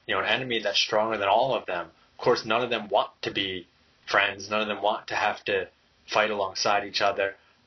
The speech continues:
Um, but we'll see where this goes. You know, once they get Lady Deathstrike, I wonder if they're gonna bring X twenty-three or,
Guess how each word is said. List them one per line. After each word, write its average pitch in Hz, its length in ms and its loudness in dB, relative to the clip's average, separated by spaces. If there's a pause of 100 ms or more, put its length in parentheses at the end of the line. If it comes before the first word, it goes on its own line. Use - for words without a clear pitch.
Um, 92 560 0
but 101 280 2
we'll 113 160 4
see 120 360 0
where 117 160 4
this 117 240 -2
goes. 127 560 2
You 107 80 -2
know, 101 100 0
once 107 200 -4
they 113 140 2
get 113 200 2
Lady 110 200 -2
Deathstrike, 127 640 0 (160)
I 101 100 -2
wonder 107 200 2
if - 100 0
they're 110 120 2
gonna 107 180 0
bring 110 220 0
X 110 240 -4
twenty-three 120 720 0
or, 92 300 0